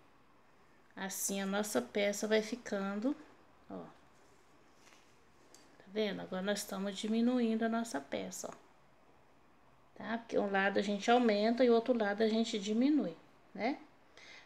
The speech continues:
Então, vamos fazer por todo o nosso trabalho. Quando chegarmos aqui, eu volto pra gente diminuir também o outro lado. Ó, vamos voltar igual do outro lado,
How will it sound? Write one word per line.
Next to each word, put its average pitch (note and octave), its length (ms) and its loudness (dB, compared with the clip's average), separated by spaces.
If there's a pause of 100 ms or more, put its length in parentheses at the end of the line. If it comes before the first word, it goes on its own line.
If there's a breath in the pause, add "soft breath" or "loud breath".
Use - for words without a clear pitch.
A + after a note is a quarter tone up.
Então, A3 140 0
vamos B3 320 6
fazer G3 320 4
por G3 180 -4
todo A#3+ 300 2
o C4+ 40 6
nosso A#3 320 4
trabalho. F#3 720 -2 (520 loud breath)
Quando A3 180 4
chegarmos G#3 580 6
aqui, A3 400 2
eu A#3+ 140 4
volto G#3+ 360 6
pra A#3+ 140 4
gente A#3 300 4
diminuir C4+ 580 6
também A#3 360 2
o A3+ 40 2
outro A#3 360 2
lado. - 280 -6 (1400 loud breath)
Ó, F3 180 -4
vamos F#3+ 360 0
voltar G#3+ 460 4
igual F#3 300 0
do A3+ 120 4
outro A#3+ 240 6
lado, G#3+ 560 2